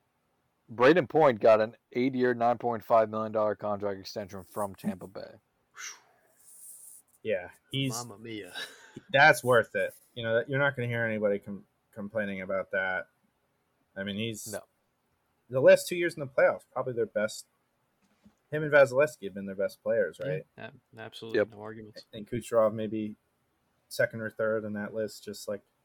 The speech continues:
Speaker 2: he's been so good. Uh, he had that playoff goal scoring streak, which was just phenomenal.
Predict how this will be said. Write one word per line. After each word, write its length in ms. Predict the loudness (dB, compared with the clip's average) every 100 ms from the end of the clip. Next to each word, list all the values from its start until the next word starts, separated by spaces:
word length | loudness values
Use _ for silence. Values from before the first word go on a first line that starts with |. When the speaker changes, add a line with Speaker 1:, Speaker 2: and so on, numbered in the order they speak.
| _ _ _ _ -14
Speaker 2:
he's 140 | -12
been 120 | -10 -10
so 300 | -2 -2 0
good. 400 | 0 0 0 -6 -12
Uh, 40 |
he 160 | -4 -2
had 80 | 2
that 240 | 0 0
playoff 340 | 4 4 2 -2
goal 200 | -8 -8
scoring 340 | -10 -10 -10
streak, 320 | -12 -14 -14
which 200 | -16 -16 -20
was 120 | -16
just 280 | -16 -16 -18
phenomenal. 720 | -14 -8 -6 -6 -8 -10 -12